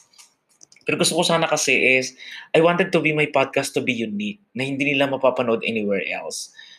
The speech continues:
Di ba? Yung lahat ng mga discussions ko are just available dito. Kasi dito, I can rant if I want. Di ba? I can reveal if I want. Ito yung kagandahan dito, wala akong <laughs> inhibitions. I can be as honest as I can, guys.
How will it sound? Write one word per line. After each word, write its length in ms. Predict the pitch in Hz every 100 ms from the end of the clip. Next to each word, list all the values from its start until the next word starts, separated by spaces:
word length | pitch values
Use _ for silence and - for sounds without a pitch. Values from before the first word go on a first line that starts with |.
| _ -
Di 100 | 117
ba? 80 | 127
Yung 160 | 127
lahat 160 | 127 127
ng 80 | 131
mga 160 | 131
discussions 560 | 123 - 117 - 117 113
ko 240 | 120 92
are 400 | - 107 101 104 - - - - _ _ _
just 160 | 135 139 -
available 640 | 117 117 117 113 104 107
dito. 480 | 95 92 - 76 71 -
Kasi 160 | 170
dito, 400 | 151 160 180 135 - 87 -
I 160 | 120
can 320 | - 107 104 107
rant 320 | 113 151 - 175
if 160 | 180
I 80 | 175
want. 400 | 160 160 170 170 _ _ _ _ _ _
Di 80 | 120
ba? 160 | 131 -
I 80 | 127
can 240 | 139 123
reveal 640 | 113 123 98 117 139 170
if 160 | 185 185
I 80 | 175
want. 400 | 160 160 185 - _ _ _ _ _ -
Ito 160 | - 202
yung 80 | 190
kagandahan 400 | 190 185 180 170
dito, 240 | 156 165
wala 320 | 147 147 143
akong 240 | - 151 151
<laughs> 40 |
inhibitions. 960 | 139 135 131 - - - 98 92 - - - - - - 180
I 80 | 185
can 240 | 208 185
be 80 | 208
as 160 | 180 - 143
honest 320 | 156 170 156
as 160 | 143 143
I 80 | 131
can, 240 | 127 117
guys. 560 | 101 80 - - -